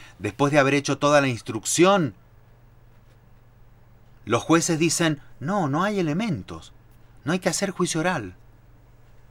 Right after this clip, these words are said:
Y uno tiene que bancarse y ver todas aquellas personas que están, eh, enajenadas, complicadas, diría yo también, ¿no? Poniendo en Twitter,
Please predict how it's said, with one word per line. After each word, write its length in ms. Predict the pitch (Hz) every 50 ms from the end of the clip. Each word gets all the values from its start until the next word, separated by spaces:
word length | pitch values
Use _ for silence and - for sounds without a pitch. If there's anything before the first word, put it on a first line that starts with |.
| - - - -
Y 140 | - 117 135
uno 160 | 151 165 165
tiene 220 | 160 170 170 165 -
que 80 | 151
bancarse 840 | 139 135 139 135 135 170 170 170 165 156 147 - - 151 147 147 139 - - - -
y 120 | - 113
ver 520 | 117 135 147 156 151 147 139 139 143 139 - - - - - - - - - - - - - - - -
todas 240 | 131 147 151 139
aquellas 320 | 147 139 - 147 139 151 -
personas 480 | - - 131 117 - 147 151 151 143
que 80 | - 139
están, 580 | 120 - - 143 139 143 143 139 131 120 101 -
eh, 340 | - 104 101 95 90 85 - - - - - - - - - - - - - - - - -
enajenadas, 1300 | - 139 143 143 131 - - 143 139 160 190 196 180 165 147 139 127 123 123 123 120 117 117 - - - - - - - - - -
complicadas, 880 | - 135 139 135 143 151 147 - - - - 90 82 82 85 87 -
diría 340 | - 104 95 98 98 95 95
yo 200 | 95 95 95 92
también, 560 | 90 98 92 95 92 98 95 92 87 87 87
¿no? 380 | 87 90 98 120 147 180 190 - - - - - - - - - - - - - - - - - -
Poniendo 380 | 117 120 131 139 147 147 139
en 140 | 135 131 -
Twitter, 360 | - 147 143 - 139 127 -